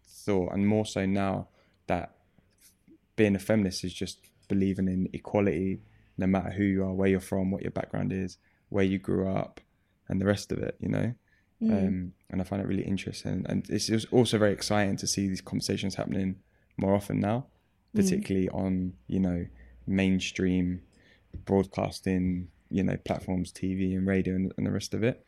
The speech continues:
Speaker 1: So let's go back to uni again. So you
Speaker 2: Yeah.
Speaker 1: went to uni,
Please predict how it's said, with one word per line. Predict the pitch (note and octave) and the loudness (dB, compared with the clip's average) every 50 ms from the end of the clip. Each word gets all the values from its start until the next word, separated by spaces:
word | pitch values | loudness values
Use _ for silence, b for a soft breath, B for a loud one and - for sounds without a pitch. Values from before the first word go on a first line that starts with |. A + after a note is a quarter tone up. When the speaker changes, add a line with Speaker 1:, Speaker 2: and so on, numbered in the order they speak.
| - - | -18 -2
Speaker 1:
So | - - B2 B2 B2 A#2+ - - - _ _ _ - | 6 10 12 12 12 10 6 0 -16 _ _ _ -10
let's | G#2 A#2 - | -8 2 6
go | - C3 | 8 8
back | A#2 B2+ - - | 8 8 6 4
to | - A#2 | 4 6
uni | A2+ A2 G#2 G2+ G2 G2 | 6 8 8 6 4 4
again. | F#2 F#2+ G2 F#2+ F#2+ G2 F#2+ | 2 2 2 2 2 2 2
So | - G#2+ G#2 | 2 2 2
you | G2+ - - - | 2 2 0 -4
Speaker 2:
Yeah. | G3 - | -2 4
Speaker 1:
went | - C3 C3 B2 | 6 6 6 8
to | - A2+ | 6 4
uni, | G#2+ G#2+ G#2 G2+ G#2 A2+ - | 4 6 6 4 4 2 0